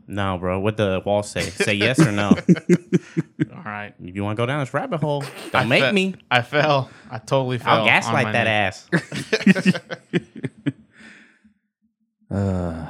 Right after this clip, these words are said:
Speaker 3: did we just wanna jump into
Speaker 1: No.
Speaker 3: whatever these videos are?
Speaker 1: No.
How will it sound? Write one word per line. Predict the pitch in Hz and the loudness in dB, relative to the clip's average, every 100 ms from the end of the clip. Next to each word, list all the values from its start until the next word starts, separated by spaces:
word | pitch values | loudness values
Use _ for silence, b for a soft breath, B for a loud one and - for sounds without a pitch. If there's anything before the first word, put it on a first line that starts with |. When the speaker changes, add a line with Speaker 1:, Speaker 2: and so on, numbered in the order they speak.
| B B B B B B B _ _ _ _ _ _ | B B B B B B B _ _ _ _ _ _
Speaker 3:
did | 104 | -2
we | 92 | -2
just | 92 - | -2 -6
wanna | 90 87 101 - _ | -6 -6 -10 -14 _
jump | - 104 - | -4 -4 -2
into | 92 101 98 107 - | -6 -6 -10 -10 -6
Speaker 1:
No. | 98 101 | 0 4
Speaker 3:
whatever | 107 104 104 | 4 2 -2
these | 101 | -2
videos | 110 117 120 131 | -2 -2 -2 -2
are? | |
Speaker 1:
No. | 135 95 104 160 | 0 2 2 -2